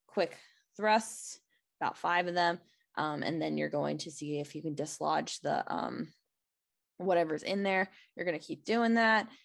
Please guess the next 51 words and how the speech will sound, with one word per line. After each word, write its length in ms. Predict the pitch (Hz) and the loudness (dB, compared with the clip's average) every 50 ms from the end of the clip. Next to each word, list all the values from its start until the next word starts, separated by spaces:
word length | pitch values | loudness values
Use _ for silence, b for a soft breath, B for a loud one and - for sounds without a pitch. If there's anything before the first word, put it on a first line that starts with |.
| B B B | B B B
And 400 | - 165 160 165 160 156 156 156 | -4 -2 0 0 0 0 -2 -2
with 160 | 156 160 156 - | -2 -4 -6 -6
some, 440 | - - 147 147 151 156 160 165 B B B B B B B B B B | -8 -6 -4 -2 -2 -2 -4 -6 B B B B B B B B B B
they 120 | B 165 165 | B -2 -2
also 200 | 156 156 - 175 | -2 -2 -6 -6
say 160 | - - 160 | -4 -4 -4
do 140 | 151 156 156 | -2 -4 -6
some 140 | - 165 - | -6 -8 -8
back 260 | - 113 131 - _ | -8 -8 -10 -8 _
blows 240 | - 156 156 151 - | -6 -6 -4 -6 -8
as 140 | 175 - - | -10 -6 -2
well. 260 | 160 160 160 156 B B B B B B B | 0 0 0 -2 B B B B B B B
But, 200 | 180 165 156 - | 2 2 2 2
uh, 240 | - 160 160 160 - - | 2 2 2 2 0 0
if 120 | 160 - | -2 -4
you 100 | 175 165 | -6 -6
can 140 | - 170 160 | -4 -4 -2
get 360 | 160 156 156 160 165 - - - _ _ _ _ _ _ 185 | 0 0 0 2 0 -2 -4 -6 _ _ _ _ _ _ -8
the 360 | 180 151 156 156 151 151 - - | -4 -2 -2 0 0 -2 -2 -2
abdominal 480 | 151 151 - - 151 156 156 156 156 156 | -2 -2 -2 -2 -2 -2 -2 -2 -4 -4
thrust 420 | 151 - 156 160 156 156 - - | -4 -4 -2 -2 -2 -4 -6 -8
to 80 | - 160 | -6 -4
get 120 | 156 147 | -2 -2
it 80 | 156 151 | -2 0
out, 260 | 156 147 156 156 - | 0 2 0 0 0
that 160 | 151 147 143 | 0 0 0
works 220 | - 151 151 - - | 0 -4 -6 -8 -10
as 120 | 156 147 - | -12 -4 0
well. 280 | 165 165 170 175 170 B B B B B B - | 2 2 2 2 0 B B B B B B 0
Um, 380 | 170 165 156 156 156 156 151 - - | 2 2 2 2 0 -2 -4 -2 -2
if 180 | - 165 - - | -2 -2 0 0
they 140 | 160 160 160 | -2 -2 -2
collapse, 920 | 160 - 170 160 165 175 214 233 233 233 233 - - - - - - - | -2 -4 -4 -2 0 2 2 4 2 2 0 -4 -10 -12 -12 -10 -10 -10
you're 140 | - 175 185 | -8 -4 -2
gonna 140 | 180 175 175 | -2 -2 -2
start 240 | 175 - 180 - - | 0 -2 -2 -2 0
rescue 380 | 156 160 160 - - 175 175 | 0 -2 -2 -4 -6 -6 -6
breathing 400 | 160 156 156 156 147 151 151 - | -4 -2 -2 -2 -2 -2 -4 -6
and 100 | - 147 | -6 -6
chest 380 | - - - - 170 165 - - | -6 -6 -4 -2 -2 -4 -4 -6
compression. 540 | - 175 165 175 170 160 165 - 170 160 165 | -8 -10 -8 -6 -6 -6 -4 -4 -6 -6 -4
So 120 | - 160 | -2 -4
essentially 380 | 160 156 156 160 147 - 151 156 | -4 -2 -4 -6 -6 -4 -4 -4
you're 80 | 156 | -4
doing 180 | 151 151 151 156 | -4 -4 -6 -6
C 160 | 151 - 147 | -6 -8 -8
P 160 | 151 - 156 | -8 -6 -4
R 200 | 160 160 151 160 | -4 -2 -2 -2
on 80 | 170 170 | -2 -2
them. 260 | 165 165 165 165 - - b b b b b b - | -2 -2 -4 -4 -6 -10 b b b b b b -6
Um, 460 | 165 160 165 165 156 156 147 - - | -4 -2 -2 0 -2 -2 -4 -6 -8